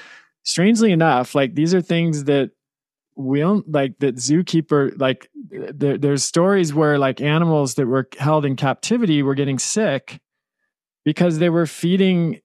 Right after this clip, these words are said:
you know, like, lions kibble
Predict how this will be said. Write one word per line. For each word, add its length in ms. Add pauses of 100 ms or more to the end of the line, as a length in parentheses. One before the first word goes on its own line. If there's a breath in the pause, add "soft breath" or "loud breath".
(120)
you 180
know, 480
like, 440 (220)
lions 840 (200)
kibble 420